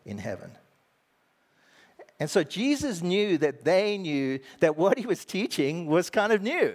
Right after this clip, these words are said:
This is not kind of what they had been taught. Um,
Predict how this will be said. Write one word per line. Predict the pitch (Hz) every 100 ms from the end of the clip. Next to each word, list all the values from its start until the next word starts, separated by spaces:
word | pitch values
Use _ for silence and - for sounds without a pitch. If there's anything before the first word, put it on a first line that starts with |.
| - _ _ _ _ -
This | 180
is | 220 185
not | 269 214 -
kind | 240 240
of | 185
what | 208 214 175
they | 208 196
had | 196 170
been | 180
taught. | 170 247 349 - - _ _ _ _ _ _ _ -
Um, | 156 170